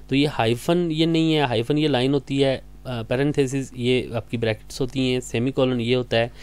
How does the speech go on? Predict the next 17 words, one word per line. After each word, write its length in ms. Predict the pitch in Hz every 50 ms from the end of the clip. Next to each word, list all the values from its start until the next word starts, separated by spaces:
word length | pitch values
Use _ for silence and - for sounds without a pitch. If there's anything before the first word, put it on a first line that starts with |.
| - - - - -
और 120 | 120 113
ब्रेसेस 400 | 107 110 107 107 101 - 117 110
इस 120 | 101 - -
तरह 160 | 107 92 92
होती 320 | 82 - - - 98 98
हैं। 100 | 104 98
तो 100 | - 120
ये 180 | 113 127 147 156
क्या 180 | 147 165 160 160
है? 200 | 151 160 165 156
ये 260 | 139 139 143 147 147
एक 140 | 143 - 156
एग्जांपल 580 | 135 98 120 120 120 123 117 120 - 143 143
है 60 | 143
किसकी? 380 | 127 139 123 - - 165 175 185 - - - - - - -
पैरेंथेसिस 680 | 120 107 104 104 101 - - 98 90 - 92 90 -
की। 160 | - - 62